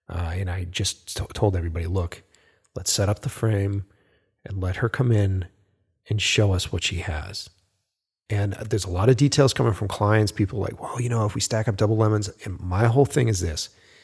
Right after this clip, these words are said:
If you're talented, if I hire you because you're talented,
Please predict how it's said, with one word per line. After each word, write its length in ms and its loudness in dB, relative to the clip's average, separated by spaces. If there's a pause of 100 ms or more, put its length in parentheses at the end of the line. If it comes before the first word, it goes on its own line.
(320)
If 160 -4
you're 100 -2
talented, 560 2
if 180 -6
I 80 0
hire 340 6
you 400 4
because 320 0
you're 80 2
talented, 460 -2